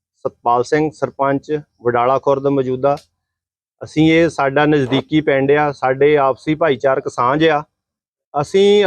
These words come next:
ਅੱਜ ਇਸ ਇਕੱਠ ਦੇ ਵਿੱਚ ਸ਼ਾਮਲ ਹੋਏ ਆ। ਜਿਹੜੀ ਸਰਕਾਰ ਵੱਲੋਂ ਲੈਂਡ ਪੂਲਿੰਗ ਨੀਤੀ ਬਣਾਈ ਗਈ ਆ, ਉਹ ਜਿਹੜੀ ਵਡਾਲਾ ਕਲਾਂ ਦੀ ਡੇਢ ਸੌ ਏਕੜ ਜ਼ਮੀਨ ਅਕਵਾਇਰ ਕੀਤੀ ਜਾ ਰਹੀ ਆ, ਤੇ ਅਸੀਂ ਉਹਦੇ ਵਿਰੋਧ ਦੇ ਹੱਕ ਵਿੱਚ ਇਕੱਠ ਕੀਤਾ ਆ।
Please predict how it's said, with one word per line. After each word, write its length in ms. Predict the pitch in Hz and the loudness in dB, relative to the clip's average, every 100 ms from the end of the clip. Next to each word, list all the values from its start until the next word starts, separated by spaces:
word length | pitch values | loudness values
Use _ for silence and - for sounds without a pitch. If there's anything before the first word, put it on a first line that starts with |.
| 175 | 0
ਅੱਜ 120 | 170 | 0
ਇਸ 420 | 190 175 175 - | 0 2 0 -2
ਇਕੱਠ 420 | 202 165 151 143 | -4 -2 -2 -2
ਦੇ 120 | 165 170 | -4 -2
ਵਿੱਚ 200 | 175 160 | -2 -4
ਸ਼ਾਮਲ 400 | 147 131 156 160 | -2 -2 0 0
ਹੋਏ 300 | 143 143 147 | 2 2 0
ਆ। 180 | 147 147 _ _ _ _ _ _ | -2 -8 _ _ _ _ _ _
ਜਿਹੜੀ 240 | 180 202 220 | 0 2 0
ਸਰਕਾਰ 520 | 190 180 160 156 175 | 0 0 0 2 2
ਵੱਲੋਂ 220 | 180 180 | 2 2
ਲੈਂਡ 320 | 160 147 160 | 2 0 -2
ਪੂਲਿੰਗ 340 | 165 160 165 165 | 0 0 2 0
ਨੀਤੀ 540 | 151 139 160 165 165 | -4 -6 -6 -2 -4
ਬਣਾਈ 400 | 151 139 127 156 | -2 -2 0 2
ਗਈ 260 | 156 143 143 | 2 2 2
ਆ, 200 | 139 139 _ _ _ _ _ _ 190 | 0 -4 _ _ _ _ _ _ -2
ਉਹ 80 | |
ਜਿਹੜੀ 340 | 175 185 190 208 | 2 2 2 0
ਵਡਾਲਾ 480 | 170 147 143 185 202 | 0 0 2 0 0
ਕਲਾਂ 280 | 175 170 | 0 0
ਦੀ 220 | 170 180 175 | -2 -2 -4
ਡੇਢ 320 | 131 175 208 | -2 -2 0
ਸੌ 160 | 220 | 2
ਏਕੜ 280 | 185 - 170 | 0 0 -2
ਜ਼ਮੀਨ 360 | 156 156 160 165 | 0 0 0 0
ਅਕਵਾਇਰ 300 | 160 151 165 | 0 0 0
ਕੀਤੀ 320 | 156 127 123 | -6 -6 -2
ਜਾ 180 | 113 107 | 0 0
ਰਹੀ 200 | 110 113 | -4 -10
ਆ, 60 | 113 _ _ _ _ _ _ | -18 _ _ _ _ _ _
ਤੇ 180 | 185 214 | 0 2
ਅਸੀਂ 220 | 208 233 | 2 0
ਉਹਦੇ 220 | 214 214 247 | 2 2 2
ਵਿਰੋਧ 400 | 175 160 226 262 | 0 2 2 2
ਦੇ 160 | 262 | 2
ਹੱਕ 260 | 185 175 185 | 0 -4 -2
ਵਿੱਚ 200 | 180 185 | -4 -4
ਇਕੱਠ 320 | 175 151 143 | -4 -4 -6
ਕੀਤਾ 320 | 131 117 104 | -16 -14 -12
ਆ। 160 | 101 | -14